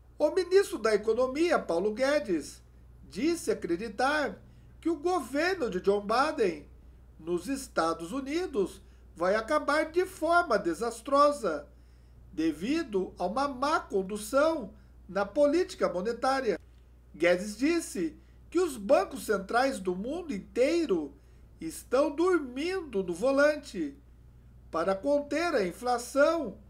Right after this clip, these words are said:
que é global. Na entrevista ao Canal Livre da T V Bandeirantes, ele avaliou que a situação também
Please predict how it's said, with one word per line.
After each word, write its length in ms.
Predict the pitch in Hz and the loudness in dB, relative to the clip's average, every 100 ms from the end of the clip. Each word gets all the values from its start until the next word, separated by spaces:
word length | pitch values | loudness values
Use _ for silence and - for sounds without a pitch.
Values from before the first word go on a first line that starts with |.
| - - - - | -20 -20 -20 -16
que 240 | 170 165 | -2 0
é 120 | 165 | 0
global. 760 | 170 240 269 254 277 269 180 131 - - - - - - | 0 -2 0 0 2 0 -2 -4 -16 -20 -20 -20 -20 -8
Na 240 | 156 190 | 0 0
entrevista 1040 | 196 190 277 262 302 370 - 247 185 156 - - - - - - | 0 0 -2 2 2 0 0 2 2 2 -8 -20 -20 -20 -20 -2
ao 240 | 196 226 | 0 2
Canal 440 | 320 330 277 190 208 | 4 4 6 4 4
Livre 580 | 233 330 339 220 180 | 2 0 0 -2 -4
da 240 | 170 - 170 | -2 -4 -4
T 180 | - 294 | -2 2
V 180 | 202 | 2
Bandeirantes, 1080 | 190 180 185 233 262 294 339 - 185 143 - - - - - - - | 2 0 0 2 4 4 2 -2 -4 -4 -12 -20 -20 -20 -20 -20 -6
ele 300 | 165 175 190 | -2 0 2
avaliou 840 | 214 247 262 277 277 339 277 160 - - - - - - - | 0 0 0 4 6 4 0 -4 -10 -20 -20 -20 -20 -20 -8
que 220 | 285 311 | -2 2
a 100 | 320 | 0
situação 880 | 311 349 359 349 339 - 302 359 381 | 0 -6 2 2 2 0 0 2 0
também 800 | - 202 190 254 320 311 196 | 0 0 2 2 2 -2 -6